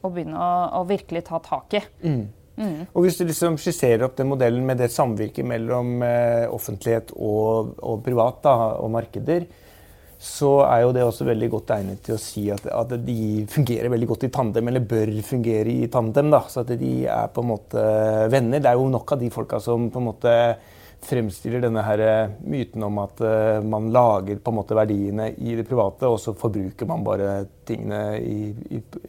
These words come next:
Speaker 2: i det offentlige. Er ikke det riktig?
Speaker 1: Jo, jo, jo.
Speaker 2: Og det er, kan du ta og avlyse den myten her og nå, eller hvordan?
Speaker 1: Altså, d-, ja, altså tingen er med, med økonomi og politikk, så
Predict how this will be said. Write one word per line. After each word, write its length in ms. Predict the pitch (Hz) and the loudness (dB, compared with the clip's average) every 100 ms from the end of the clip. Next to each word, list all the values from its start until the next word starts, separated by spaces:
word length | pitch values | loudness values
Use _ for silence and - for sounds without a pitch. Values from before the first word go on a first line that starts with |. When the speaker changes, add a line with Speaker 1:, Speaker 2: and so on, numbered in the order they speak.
| - - 71 - 117 | -12 -12 -12 -8 -4
Speaker 2:
i 20 | |
det 80 | 107 | -4
offentlige. 540 | - 107 - 113 110 - - | -4 -8 -2 -2 -2 -8 -14
Er 80 | 113 | -10
ikke 120 | - | -4
det 100 | 113 | -4
riktig? 320 | 110 147 160 - | -2 -2 -2 -2
Speaker 1:
Jo, 160 | 240 339 | 0 4
jo, 160 | 254 233 | 4 4
jo. 160 | 160 - | 2 2
Speaker 2:
Og 100 | 139 | 4
det 120 | 131 | 8
er, 500 | 123 127 123 127 127 - | 8 6 2 0 -4 -4
kan 160 | 127 | -2
du 140 | 120 117 | 0 2
ta 120 | 120 117 117 | 6 6 6
og 400 | 117 117 113 110 | 4 6 6 4
avlyse 260 | 110 113 120 | 2 -2 -2
den 160 | 113 | 0
myten 240 | 117 101 120 | -2 -2 0
her 100 | 113 | 2
og 80 | 123 | 2
nå, 140 | 190 | 2
eller 160 | 220 180 | 2 2
hvordan? 240 | 160 151 | 4 4
Speaker 1:
Altså, 260 | 147 - 226 | 2 0 -6
d-, 220 | 208 - - | -8 -12 -2
ja, 260 | 220 247 247 - 226 | 6 6 4 -2 0
altså 180 | 240 262 | 2 0
tingen 320 | 220 214 240 | 0 2 4
er 100 | 196 | 6
med, 220 | 226 240 | 4 4
med 340 | 214 220 220 - | 2 4 4 0
økonomi 340 | - 226 220 | -2 0 2
og 80 | 214 | 2
politikk, 380 | 247 262 320 - | 0 0 0 -2
så 160 | - | -4